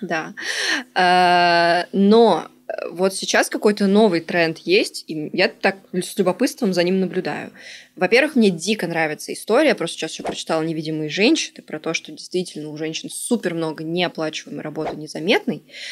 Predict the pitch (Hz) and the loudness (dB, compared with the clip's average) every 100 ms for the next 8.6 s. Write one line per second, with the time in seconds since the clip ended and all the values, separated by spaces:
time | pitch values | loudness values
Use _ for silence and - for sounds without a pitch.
0 | - - 170 156 - 175 - 196 170 160 | -16 -6 -6 -4 0 0 0 0 0 -2
1 | 170 156 151 - - 165 - - - 170 | -6 -8 -10 -10 -6 -6 -6 -10 -8 -8
2 | - - 160 160 185 349 - 190 156 - | -6 -8 -6 -2 0 0 -2 -2 -4 -12
3 | - - - - 185 - - 185 185 180 | -20 -20 -8 -2 -2 -2 2 4 6 8
4 | 180 180 175 165 185 170 170 - 190 220 | 8 8 6 2 -4 -2 -2 2 2 2
5 | 208 208 180 - - 180 139 - - 160 | 0 -2 -4 -2 0 0 0 -6 -10 -2
6 | 156 208 196 160 160 156 156 170 - - | 0 0 -2 -4 0 0 0 -6 -8 -4
7 | 185 180 - - 151 160 147 151 - 151 | -2 -2 -4 -6 -2 -2 -4 -10 -8 -10
8 | 156 156 202 403 453 | -6 0 2 2 -2